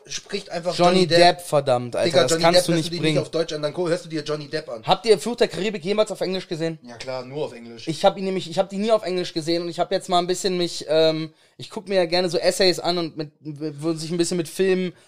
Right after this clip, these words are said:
Speaker 2: äh, äh, Thematik auch auseinandergesetzt wird. Und hab ich das erste Mal Johnny Depp als Jack Sparrow im O-Ton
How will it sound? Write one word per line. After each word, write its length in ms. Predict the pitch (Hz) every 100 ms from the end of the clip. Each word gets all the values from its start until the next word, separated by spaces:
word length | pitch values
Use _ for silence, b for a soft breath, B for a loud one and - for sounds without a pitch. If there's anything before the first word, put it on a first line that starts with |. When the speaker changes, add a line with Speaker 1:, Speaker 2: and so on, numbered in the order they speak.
| b -
Speaker 2:
äh, 400 | 151 156 151 143 - 120
äh, 40 | 123 - - _ _
Thematik 480 | - 170 175 208 202
auch 140 | 165 175
auseinandergesetzt 560 | 165 180 196 180 180
wird. 100 | 185
Und 280 | - - -
hab 60 | 170
ich 80 |
das 60 | 165
erste 300 | 160 202 202
Mal 300 | 196 196 196
Johnny 240 | 170 185 165
Depp 260 | 190 190
als 220 | 160 165 180
Jack 160 | 170
Sparrow 380 | - 185 185 180
im 120 | 151 -
O-Ton 460 | 185 - 160 135